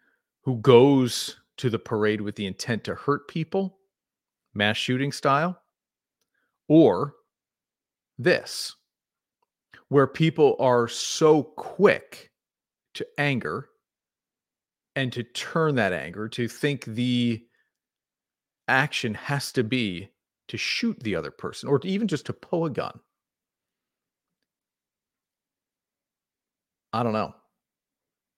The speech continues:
Uh, there's not, there's not a lot you can say.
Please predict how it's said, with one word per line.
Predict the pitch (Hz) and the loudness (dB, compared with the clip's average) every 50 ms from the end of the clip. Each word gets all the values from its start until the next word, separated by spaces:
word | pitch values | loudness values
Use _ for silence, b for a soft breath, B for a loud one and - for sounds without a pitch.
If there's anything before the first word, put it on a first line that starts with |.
| _ - - | _ -12 -10
Uh, | 69 - - - - - | -10 -10 -10 -14 -14 -8
there's | 147 127 117 - | -4 -4 -4 0
not, | - 135 127 - - - _ _ - - | 2 2 2 2 0 -6 _ _ -8 -2
there's | 127 120 - - | 0 0 0 0
not | 127 127 139 139 107 | 2 4 4 4 4
a | 92 | 4
lot | 101 120 123 - - | 4 2 2 2 -2
you | 92 | -8
can | 104 - 85 76 | -10 -10 -12 -10
say. | - - - 156 151 - - - - - | -8 -4 -2 -2 -2 -2 -4 -6 -14 -20